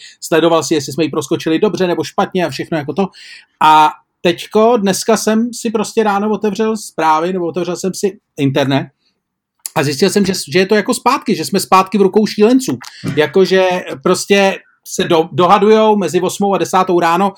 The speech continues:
se pomocí titulků na Novinkách dohadujou, jestli jako bude promořenost,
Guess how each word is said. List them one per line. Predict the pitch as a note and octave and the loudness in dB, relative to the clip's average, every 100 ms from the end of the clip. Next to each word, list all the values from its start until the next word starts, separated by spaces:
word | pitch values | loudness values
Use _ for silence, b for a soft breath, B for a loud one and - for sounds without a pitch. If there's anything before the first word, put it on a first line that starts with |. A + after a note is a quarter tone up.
| B B | B B
se | - | -2
pomocí | C#3 F3 F#3 - G3 | 2 2 2 0 0
titulků | F3+ F#3 F#3 G3 | 4 6 6 4
na | F#3+ | 2
Novinkách | E3 D#3 D#3+ G3 F3 | 2 2 2 2 4
dohadujou, | D#3 D3+ E3+ E3+ F3+ | 2 2 2 2 2
jestli | F3 - E3+ | 0 -2 -2
jako | E3+ F3+ | -2 -2
bude | C3 D3 | 0 0
promořenost, | D3+ D3 D#3 D#3 D#3 F3 - | 2 0 0 0 0 -2 -4